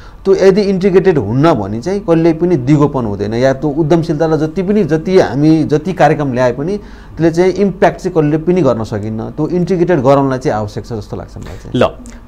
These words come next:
Speaker 2: विशेष गरी नेपालमा अब इन्क्युबेसनमा काम गरिराखेको देखिन्छ,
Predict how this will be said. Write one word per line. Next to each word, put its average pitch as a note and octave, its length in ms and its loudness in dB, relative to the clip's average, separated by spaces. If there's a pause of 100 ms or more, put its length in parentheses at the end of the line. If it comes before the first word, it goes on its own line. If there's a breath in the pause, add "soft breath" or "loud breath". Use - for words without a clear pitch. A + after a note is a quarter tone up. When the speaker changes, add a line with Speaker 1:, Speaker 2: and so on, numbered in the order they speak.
(140)
Speaker 2:
विशेष E4 180 2
गरी D#4+ 120 2
नेपालमा E3 840 4 (120)
अब A#2 300 -2
इन्क्युबेसनमा E3 520 0
काम C#3+ 200 2
गरिराखेको A#2 400 0
देखिन्छ, F2+ 420 -10